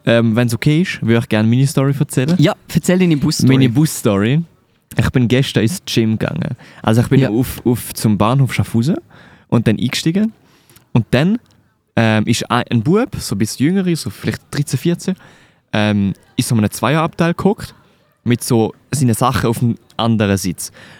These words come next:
Speaker 1: Und dann kommt so ein älterer Mann rein mit seiner Frau. <laughs> Und ist dann einfach so gewesen, „Ja, dürfte ich doch bitte anhocken?“ Also dort,
Speaker 2: Ja.
Speaker 1: wo er sein Zeug hat. Aber das Zeug ist wie so hinter ihm gewesen.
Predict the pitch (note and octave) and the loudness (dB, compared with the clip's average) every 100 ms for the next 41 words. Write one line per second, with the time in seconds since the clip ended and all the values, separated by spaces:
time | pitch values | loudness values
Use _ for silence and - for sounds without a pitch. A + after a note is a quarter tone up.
0 | _ - A#2 B2+ E3+ C#3+ G#2 G2 - - | _ -2 0 2 2 0 -2 -6 -6 -2
1 | A2+ - F#2 G2 G2+ D3 D#3 F3 C#3 - | -2 -2 -4 -4 -4 -2 -2 0 0 -2
2 | - F#2 - - F#2 C3 G3+ _ _ _ | -4 -4 -4 -4 0 0 -2 _ _ _
3 | _ _ _ _ _ _ _ _ _ - | _ _ _ _ _ _ _ _ _ -2
4 | F#2+ B2 A2 - - - _ B2+ C3 B2 | 2 0 -2 -12 -20 -20 _ 0 2 0
5 | - _ _ _ _ _ _ _ _ _ | -4 _ _ _ _ _ _ _ _ _
6 | _ - - - C3 A2+ C#3 D3 C3+ A#2+ | _ -8 -2 0 0 0 0 0 0 0
7 | - - A#2+ A2 - - - A#2+ B2 - | -2 0 0 0 -8 -14 0 2 2 0
8 | C3+ D3+ D#3 - - - A#2 B2+ - - | -2 0 -2 -2 -6 -2 0 0 -2 -4
9 | A2+ - - - _ _ _ - A#2 A2 | -2 -4 -8 -20 _ _ _ -6 -2 0
10 | A2+ B2 A#2+ A2+ - - C3 C#3 F#2 G2+ | 0 2 0 0 -2 0 0 0 0 -2
11 | G2+ G#2+ - E3+ D3+ C3 C3+ D3+ - - | -2 -2 -2 -2 -2 -2 -2 -4 -4 0
12 | D3+ D3 - B2+ B2+ - F2 | 0 0 -2 -2 -4 -6 -8